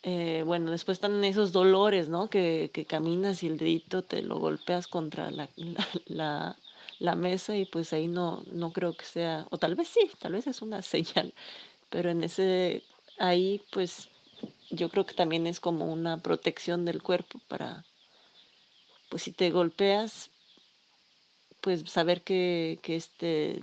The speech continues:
lugar está, está frágil por el golpe y pues tienes que tener cuidado para no, no,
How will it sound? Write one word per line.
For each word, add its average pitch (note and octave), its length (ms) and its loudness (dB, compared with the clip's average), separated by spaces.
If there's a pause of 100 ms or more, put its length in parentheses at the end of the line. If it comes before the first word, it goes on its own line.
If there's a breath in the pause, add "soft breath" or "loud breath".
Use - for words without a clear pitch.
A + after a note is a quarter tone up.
(120)
lugar E3 240 0
está, E3+ 680 -4 (680 soft breath)
está E3 680 -4
frágil A3+ 640 2
por D3 240 -6
el D#3 220 -4
golpe G3 440 2 (460 soft breath)
y - 140 -6
pues D#3+ 180 -8
tienes D#3+ 160 -4
que E3+ 80 -6
tener E3 300 -2
cuidado E3 420 0
para D#3+ 300 -6
no, D#3 400 -10
no, E3 480 -10